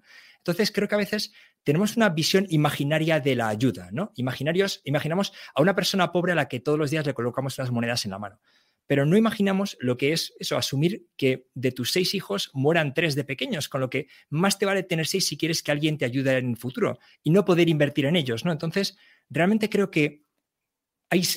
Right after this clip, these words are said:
hay setecientos millones de personas que viven con el equivalente a menos de treinta y cinco euros al mes en, en,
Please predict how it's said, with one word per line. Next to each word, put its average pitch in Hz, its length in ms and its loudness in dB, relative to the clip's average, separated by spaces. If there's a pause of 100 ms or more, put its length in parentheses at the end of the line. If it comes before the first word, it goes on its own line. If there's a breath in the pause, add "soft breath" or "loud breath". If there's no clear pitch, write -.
hay 175 140 4
setecientos 180 560 0
millones 156 280 0
de 139 80 0
personas 147 420 -4
que - 80 -8
viven 139 300 0
con 127 260 0
el 131 100 0
equivalente 165 400 2
a 196 60 4
menos 180 220 0
de 143 100 2
treinta 131 280 0
y 123 40 -2
cinco 175 240 0
euros 151 220 2
al 135 80 -4
mes 185 200 -4
en, 135 120 -8 (160)
en, 131 140 -10